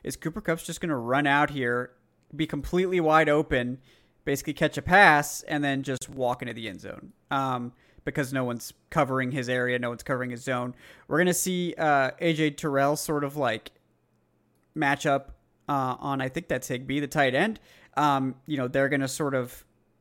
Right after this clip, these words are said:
go to this area of the field here, right about the first down marker, uh, and get caught up. And Michael Walker is just gonna sort of run into them,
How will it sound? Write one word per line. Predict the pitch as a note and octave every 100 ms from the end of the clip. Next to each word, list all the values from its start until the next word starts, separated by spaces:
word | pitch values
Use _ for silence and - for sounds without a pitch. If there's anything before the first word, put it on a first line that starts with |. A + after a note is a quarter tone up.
| _ _ C#3
go | E3 D3+ D3+
to | D3 D3+
this | C3+ C#3 F#3 F#3+
area | F#3 F3+ F3 F3
of |
the | E3
field | E3+ E3+ E3 E3
here, | E3+ D#3+ D#3+
right | D3+ D3
about | D3 C#3+
the |
first | - C#3 C3
down | C#3 B2+ B2+
marker, | A3 B3 D3 C#3 C3+ - - -
uh, | C#3+ C#3
and | C3+ C#3+
get | C3
caught | - B2+ C3
up. | F#3 C3+ - - _ _ _ _ -
And | D#3+
Michael | E3 F3 E3+
Walker | D#3+ F3+ F#3+ D#3+
is | D#3
just | E3
gonna | G3+ F#3+
sort | - F#3+
of | C3+ C3+
run | C#3+ F3
into | D#3+ D#3 F3+ D#3
them, | C3 B2 A#2 A#2+